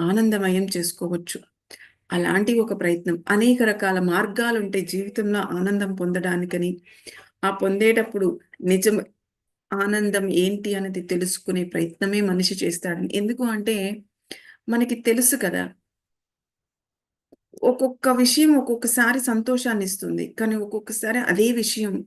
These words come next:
చాలా బాధనిస్తుంది. ఒక్కొక్కసారి ఒక విషయం కోసం మనం ఎదురు చూస్తూ ఉంటాం. ఒక్కొక్కసారి ఎందుకు ఎదురు చూస్తున్నాం అనే ప్రశ్న వస్తూ ఉంటుంది. లేదా ఒక్కొక్కసారి ఇది చేద్దామని చెప్పి చాలా తాపత్రయపడి చేస్తూ ఉంటాం.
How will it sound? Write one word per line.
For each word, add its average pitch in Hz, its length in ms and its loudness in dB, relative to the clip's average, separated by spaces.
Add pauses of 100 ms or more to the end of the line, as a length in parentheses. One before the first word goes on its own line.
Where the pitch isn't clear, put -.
చాలా 208 160 0
బాధనిస్తుంది. 180 840 -4 (400)
ఒక్కొక్కసారి 254 920 4 (240)
ఒక 226 160 0
విషయం 254 380 2
కోసం 269 260 0
మనం 240 100 2
ఎదురు 226 340 0
చూస్తూ 254 400 -6
ఉంటాం. 190 380 -8 (140)
ఒక్కొక్కసారి 220 1000 -4 (480)
ఎందుకు 285 320 4
ఎదురు 220 260 0
చూస్తున్నాం 208 840 -4
అనే 214 260 0
ప్రశ్న 190 440 -2
వస్తూ 196 360 -2
ఉంటుంది. 180 400 -2 (300)
లేదా 269 160 4
ఒక్కొక్కసారి 247 540 2
ఇది 247 160 2 (100)
చేద్దామని 254 500 4
చెప్పి 233 360 0
చాలా 202 120 -2
తాపత్రయపడి 247 840 -2
చేస్తూ 196 260 -4
ఉంటాం. 185 300 -2